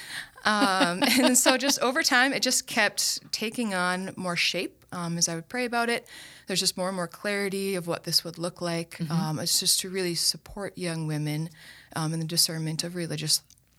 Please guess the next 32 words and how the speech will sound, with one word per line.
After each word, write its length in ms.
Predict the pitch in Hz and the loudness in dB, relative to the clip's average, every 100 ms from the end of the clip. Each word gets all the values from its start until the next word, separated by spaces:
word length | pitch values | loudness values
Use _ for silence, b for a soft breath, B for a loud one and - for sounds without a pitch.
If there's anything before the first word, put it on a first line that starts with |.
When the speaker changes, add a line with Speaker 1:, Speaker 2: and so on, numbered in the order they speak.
| - | -12
Speaker 1:
religious 380 | 190 180 185 - | -6 -4 -2 -2
life. 260 | 151 165 - B B B B | -4 -6 -12 B B B B
Um, 240 | 180 165 165 | -4 -2 2
and 80 | 254 | 4
so 60 | |
I 60 | 370 | 4
started 240 | 359 330 | 2 2
to, 80 | 269 | 2
like, 240 | 196 165 - | 0 -2 -8
jot 280 | - 175 160 | -8 -4 -2
it 100 | 190 | -2
all 200 | 202 208 | 0 -2
down, 600 | 202 170 160 160 180 180 - | -2 -2 0 0 -2 -6 -10
you 120 | 165 | -8
know, 120 | 170 | -6
draft 380 | 165 151 - 180 | -2 -2 -2 -8
it 80 | 165 | -6
a 60 | |
little 220 | 160 160 | -6 -8
bit. 320 | 156 160 156 - B B B B - | -4 -4 -4 -8 B B B B -12
Um, 460 | 170 160 156 156 156 - _ _ _ - - | -8 -6 -4 -4 -6 -12 _ _ _ -10 -6
ended 200 | 175 175 | -4 -2
up 100 | 180 | -4
kind 160 | - 180 | -4 -6
of 60 | 165 | -4
conversing 460 | 175 170 - 180 | -4 0 -2 -2
with 120 | 175 | -4
some 160 | - 180 | -4 -6
friends 480 | 165 180 180 180 - | -4 -4 -2 0 0
just 180 | 185 - | 0 -4
to 60 | |
get 200 | 175 170 | -4 -6